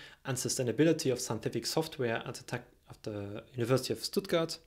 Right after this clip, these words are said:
Um, and he already has two P H D candidates. Uh, so the first one is Ishin Desai, probably most known for his contribution towards the Phoenix adapter.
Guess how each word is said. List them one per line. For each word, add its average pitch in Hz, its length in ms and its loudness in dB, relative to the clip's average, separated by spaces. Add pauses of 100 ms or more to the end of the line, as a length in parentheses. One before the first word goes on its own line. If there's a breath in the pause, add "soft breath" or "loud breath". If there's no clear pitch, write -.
(1200 loud breath)
Um, 110 300 -4
and 113 100 -4
he 110 120 -2
already 123 580 4 (140)
has 120 200 0
two - 160 -2
P - 120 -8
H - 120 -2
D 147 100 2
candidates. 143 640 0 (640 loud breath)
Uh, 117 200 0
so 120 200 0
the 113 60 0
first 185 380 8
one 147 260 4
is - 160 -4
Ishin - 260 -2
Desai, 147 460 4 (260)
probably 120 200 2
most 120 260 2
known 117 220 2
for 113 180 -2
his 107 100 -2
contribution 117 520 -2
towards 107 500 -6
the 104 300 -4
Phoenix - 380 0
adapter. 135 500 0